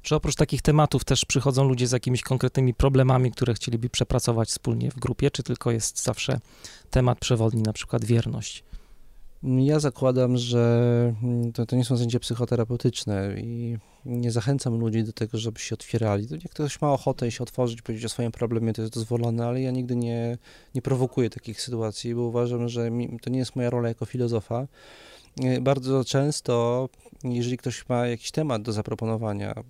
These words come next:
Speaker 2: i ja nie wnikam, czy to jest temat związany z jakimiś jego osobistymi problemami,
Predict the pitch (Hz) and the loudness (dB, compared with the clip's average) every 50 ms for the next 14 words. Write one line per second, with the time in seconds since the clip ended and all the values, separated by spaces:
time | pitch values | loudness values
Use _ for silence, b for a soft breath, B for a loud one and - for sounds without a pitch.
0 | _ _ _ - - 131 127 123 120 127 127 127 131 135 143 135 127 151 160 - | _ _ _ -12 -8 -6 -4 -4 -4 -4 -4 -2 0 2 2 0 0 -2 -4 -2
1 | - 110 - 113 120 113 - - 131 120 117 117 113 110 117 113 117 113 120 120 | -4 -4 -2 -2 -4 -4 -2 -2 -2 0 0 0 -2 -2 -2 0 0 0 0 0
2 | 117 110 113 107 120 113 - - 117 113 123 113 - - 117 113 104 - - 123 | 0 -2 -4 -4 -4 -4 -4 -4 -4 -2 -4 -4 -4 -4 -6 -6 -6 -4 -4 -4
3 | 117 - - 117 110 113 113 113 110 104 104 107 113 127 | -2 -2 -4 -4 -2 -2 0 0 0 -2 -2 -4 -6 -8